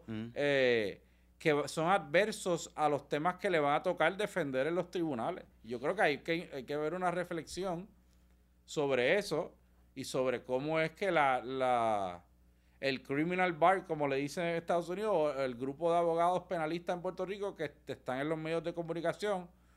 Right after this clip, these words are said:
Speaker 2: cómo es que pretenden que los perciban, como exfiscales o como personas que tienen un compromiso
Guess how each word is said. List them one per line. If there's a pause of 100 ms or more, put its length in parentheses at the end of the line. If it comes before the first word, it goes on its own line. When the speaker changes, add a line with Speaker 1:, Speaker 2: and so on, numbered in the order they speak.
(200)
Speaker 2:
cómo
es
que
pretenden
que
los
perciban, (580)
como
exfiscales (320)
o
como
personas
que
tienen
un
compromiso